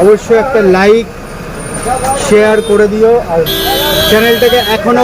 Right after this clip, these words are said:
অবধি যা-, উম, হ্যাঁ, ঘন্টা এখনই বাজানোর দরকার। যাই হোক, তোমার ভিডিওটা ভালো লেগে থাকলে অবশ্যই একটা লাইক এবং শেয়ার করে দিও। আর চ্যানেলে ফার্স্ট টাইম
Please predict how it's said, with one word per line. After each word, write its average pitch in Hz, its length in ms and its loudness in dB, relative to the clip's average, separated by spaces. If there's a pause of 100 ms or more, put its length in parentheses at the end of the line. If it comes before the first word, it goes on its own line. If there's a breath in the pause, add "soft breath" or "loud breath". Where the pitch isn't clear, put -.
অবধি 233 240 0
যা-, 240 140 2 (360)
উম, 226 360 -4 (920)
হ্যাঁ, 320 200 0
ঘন্টা 269 260 0 (120)
এখনই 269 180 -2
বাজানোর 294 400 0
দরকার। 220 480 0 (720)
যাই 202 200 4
হোক, - 120 -4 (640)
তোমার 180 360 4 (540)
ভিডিওটা 214 380 2
ভালো 190 260 2
লেগে 220 200 4
থাকলে 214 200 0
অবশ্যই 190 320 2
একটা - 140 0
লাইক 175 300 2 (1000)
এবং 220 180 4 (120)
শেয়ার 233 220 4 (100)
করে 240 160 6
দিও। 247 240 2 (240)
আর 180 100 0 (120)
চ্যানেলে 226 360 2
ফার্স্ট 220 260 0
টাইম 247 160 2